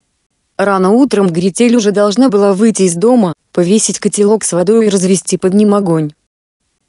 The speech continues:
«Сначала займемся печеньем», сказала старуха. «Я уж печь затопила, тесто вымесила». И она толкнула бедную Гретель к печи, из которой пламя даже наружу выбивалось. «Полезай туда», сказала ведьма.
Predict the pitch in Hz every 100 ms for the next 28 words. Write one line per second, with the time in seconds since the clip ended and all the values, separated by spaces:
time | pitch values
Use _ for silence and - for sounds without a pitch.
0 | _ _ - 185 - 202 208 214 190 196
1 | 190 175 - 208 185 - 190 190 156 143
2 | - _ _ _ - - 208 190 208 202
3 | 185 175 165 156 - _ _ _ - 214
4 | 226 202 - 190 180 180 190 170 196 185
5 | 170 214 - 208 175 180 185 - 175 143
6 | 135 - _ _ _ _ _ _ _ _
7 | 190 190 196 185 180 175 208 202 170 190
8 | 185 190 175 185 214 214 160 - 175 -
9 | 156 - - 202 - 202 208 202 185 202
10 | 214 196 185 185 208 214 214 220 185 170
11 | 180 214 190 147 143 - - _ _ _
12 | _ _ _ _ _ - 180 185 196 175
13 | 165 202 226 - _ _ _ - - 208
14 | 208 196 180 240 220 190 156 156